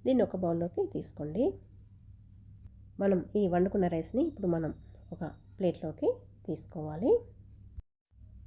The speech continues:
అయితే ముందుగా మనం ఇంతకుముందు మిక్సీ పట్టుకున్న పౌడర్ని ఇందులో వేయండి. మొత్తం ఒకేసారి వేయకుండా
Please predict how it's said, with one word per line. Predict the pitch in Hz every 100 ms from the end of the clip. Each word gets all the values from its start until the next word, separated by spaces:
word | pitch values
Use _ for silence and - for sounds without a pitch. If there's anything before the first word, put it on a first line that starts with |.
| -
అయితే | 196 190
ముందుగా | 180 175 190 294 508 - -
మనం | 190 175 - -
ఇంతకుముందు | 190 180 175
మిక్సీ | 170 165 -
పట్టుకున్న | 160 - 170 269
పౌడర్ని | - 170 165 180 254 494 - - -
ఇందులో | 175 165
వేయండి. | 160 160 170 185 320
మొత్తం | 226 - 196 -
ఒకేసారి | 180 165 165 160
వేయకుండా | 165 160 - 170 277